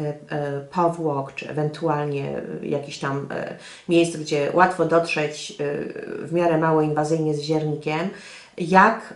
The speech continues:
e, można z tego skorzystać poza tym. Ale już to, co jest, jest bardzo obiecujące, bo jak mówię, na czynniki fizyczne bakteryjnie specjalnie mogą się uodpornić. E,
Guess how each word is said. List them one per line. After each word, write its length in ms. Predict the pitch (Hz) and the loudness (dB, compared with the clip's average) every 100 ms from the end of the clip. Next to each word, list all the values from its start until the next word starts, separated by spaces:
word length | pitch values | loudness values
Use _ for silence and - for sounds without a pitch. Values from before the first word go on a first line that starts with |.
| - | -2
e, 40 | 170 165 160 165 - _ _ | -2 -2 -6 -8 -14 _ _
można 460 | 175 175 185 180 170 | 0 2 2 0 0
z 120 | - | -2
tego 200 | 175 165 | -2 -2
skorzystać 680 | - 156 160 - 160 160 - | -2 -2 -2 -4 -8 -10 -12
poza 340 | - 170 165 | -4 -2 -2
tym. 200 | 135 - - _ - | -4 -12 -20 _ -4
Ale 300 | 143 131 - - _ _ _ _ _ _ _ _ 175 | -2 -2 -6 -16 _ _ _ _ _ _ _ _ 0
już 380 | 185 - - | 0 0 -2
to, 160 | - 208 | 2 2
co 180 | - 165 | 4 0
jest, 540 | 151 156 156 - - - | 2 2 2 -4 -16 -6
jest 380 | 156 151 - _ - | -6 -6 -12 _ -16
bardzo 500 | 143 170 170 160 - | 2 4 4 2 -4
obiecujące, 880 | 147 151 - 139 139 135 202 233 - - - - - - | -4 -6 -6 -6 -4 -6 -6 -6 -8 -16 -18 -18 -20 -18
bo 120 | 160 196 | 2 4
jak 200 | 185 220 | 6 4
mówię, 400 | 247 196 170 - - - | 2 2 0 -4 -14 -2
na 100 | 185 | 0
czynniki 400 | 208 220 226 226 | 4 4 4 0
fizyczne 420 | 170 175 180 180 | -2 -4 -2 0
bakteryjnie 480 | 165 - 165 151 151 | 0 -2 -2 -2 -4
specjalnie 440 | - 151 175 160 | -6 -4 -2 -2
mogą 240 | 147 139 139 | -2 -4 -8
się 160 | - | -8
uodpornić. 440 | - - - - - _ _ _ _ _ _ _ _ _ _ _ | -12 -14 -20 -20 -20 _ _ _ _ _ _ _ _ _ _ _
E, 720 | 165 156 147 147 147 147 147 | 0 2 2 0 -4 -6 -6